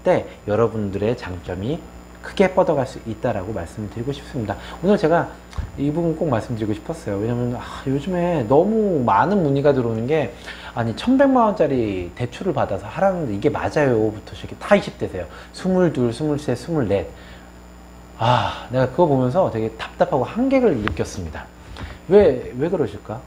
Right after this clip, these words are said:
<laughs> 그러지 말자고요. 제발 우리 젊은 분들한테, 이십 대 분들한테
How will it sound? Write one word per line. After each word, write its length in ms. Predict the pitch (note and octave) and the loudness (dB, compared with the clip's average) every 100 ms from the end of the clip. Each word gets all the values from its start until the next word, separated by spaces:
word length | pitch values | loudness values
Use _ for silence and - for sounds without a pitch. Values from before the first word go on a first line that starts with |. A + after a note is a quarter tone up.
| - | -6
<laughs> 800 | B2+ - C#3 G#2+ A#2+ A#2 - - | -2 0 0 -2 -4 -4 -6 -10
그러지 200 | - G#3+ | 0 2
말자고요. 480 | D3 A2 C3+ D#3 A#2+ | 4 4 4 2 2
제발 480 | G#2+ D#3 F3 F3 B2 - - | 0 4 6 6 2 -4 -8
우리 120 | D3 D3 | -4 2
젊은 480 | C3+ D#3+ A3 A#3 G#3+ | 4 6 4 4 2
분들한테, 540 | D3 B2+ A#2 G#2+ A2 | 0 2 2 0 -2
이십 340 | A#2 D3 - | -4 -6 0
대 120 | D3 D3 | 4 4
분들한테 840 | C3+ A#2 A2+ G2+ G2+ G2 A2+ G2+ | 2 0 -2 -4 -4 -2 0 -2